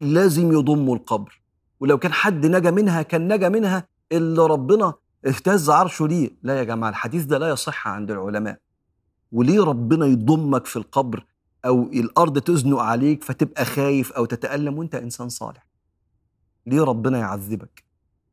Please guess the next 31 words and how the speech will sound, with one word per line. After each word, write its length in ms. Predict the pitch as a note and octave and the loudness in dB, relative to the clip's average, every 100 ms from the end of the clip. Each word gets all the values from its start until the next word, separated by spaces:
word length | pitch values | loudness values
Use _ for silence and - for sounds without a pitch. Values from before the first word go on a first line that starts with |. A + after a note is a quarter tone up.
| _ _ | _ _
"ما 160 | B2 C#3 | 0 2
يفعل 380 | D#3 - A#2+ A2+ | 2 0 -2 -2
الله 380 | G#2+ A#2+ A2+ | 0 0 0
بعذابكم 720 | G#2+ G2 G#2 B2 A#2 A2 A#2 A#2 | -2 -4 -2 -2 -2 -4 -8 -8
إن 100 | G#2 | -10
شكرتم 600 | - - A2+ A2 G#2+ G#2 | -10 -8 -8 -8 -8 -8
وآمنتم"، 580 | G#2+ G2+ G2+ G2+ G2+ - | -6 -6 -6 -8 -12 -6
آية 260 | E3 D3+ A#2 | -2 0 -2
ربنا 320 | A2 G2+ B2 G#2+ | -6 -6 -6 -8
في 100 | - | -12
القرآن. 440 | - - - F2+ - _ _ _ _ _ _ _ - | -20 -18 -18 -20 -20 _ _ _ _ _ _ _ -6
فبالمناسبة 560 | A2+ A2+ A#2+ C3 A2 F#2+ | -2 2 4 2 -2 -6
سيدنا 400 | - - A#2 A#2 | -10 -8 -6 -4
سعد 300 | G#2 - G#2+ | -4 -4 -4
بن 160 | G#2 G#2 | -4 -6
معاذ، 380 | G2+ G#2+ A#2+ G#2+ | -4 -4 -4 -2
يعني، 280 | A2+ A2+ A2+ | -2 -2 -4
دول 160 | E3+ | -6
شهداء. 540 | - F3 G3 B2 G2 - _ _ _ _ - | -8 -6 -4 -4 -6 -12 _ _ _ _ -10
شهداء 440 | - G#3+ D3+ B2 | -2 0 2 0
دول، 180 | B2 E3+ | 0 0
يعني، 340 | C#3 A2 A#2+ | 0 0 -2
أول 640 | - E3+ E3+ B2+ A#2+ A#2 A2 | 0 0 0 0 0 2 2
دفع 320 | D#3+ - B2 | 0 0 -4
الدم 400 | A#2 A2+ E3+ C#3+ | -2 0 2 0
خرجت 420 | - E3+ D3+ C3+ | 0 0 0 0
منه 280 | C#3+ F3 F3+ | -2 0 -2
غفر 420 | C3+ A#2+ A3+ - | 0 2 2 0
ليه 160 | C#3 F#3 | -4 -2
كل 280 | D#3+ F#3 C#3+ | 0 0 0
ذنوبه، 440 | A#2 C#3+ E3+ D3+ | -2 -2 -2 -4